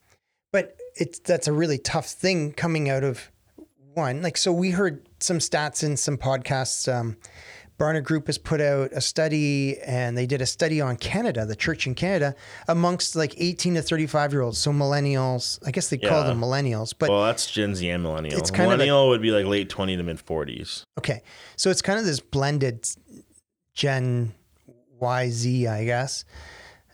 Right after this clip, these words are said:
Speaker 1: Um, whatever. It's irrelevant. They did this
Speaker 2: <laughs>
Speaker 1: study of eighteen to thirty-five-year-olds. And some of the stats coming out of that,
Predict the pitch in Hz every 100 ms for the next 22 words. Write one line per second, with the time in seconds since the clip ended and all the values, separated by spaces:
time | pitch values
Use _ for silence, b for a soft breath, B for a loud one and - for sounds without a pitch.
0 | - - 123 120 113 - - - - -
1 | _ _ - 143 135 107 101 - _ _
2 | _ _ _ _ _ _ _ _ _ _
3 | - - 160 143 131 123 113 110 _ _
4 | _ - 143 165 156 - 175 170 160 147
5 | 175 160 180 165 156 156 139 143 131 123
6 | 120 120 - B B B B B 165 -
7 | 208 262 240 - - 147 175 - 226 208
8 | 160 143 175 143 117 107 -